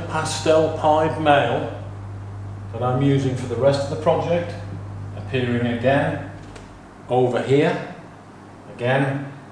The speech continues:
uh, we've talked about the importance of having a powerhouse male, but you'll see how each of these projects all hinge upon that pastel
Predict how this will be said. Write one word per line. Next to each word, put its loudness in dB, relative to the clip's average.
uh, -10
we've -4
talked 4
about 4
the 2
importance 0
of -4
having 0
a -2
powerhouse 0
male, 2
but -4
you'll -2
see 0
how -2
each -2
of -4
these -2
projects 0
all 4
hinge 0
upon 4
that -2
pastel -2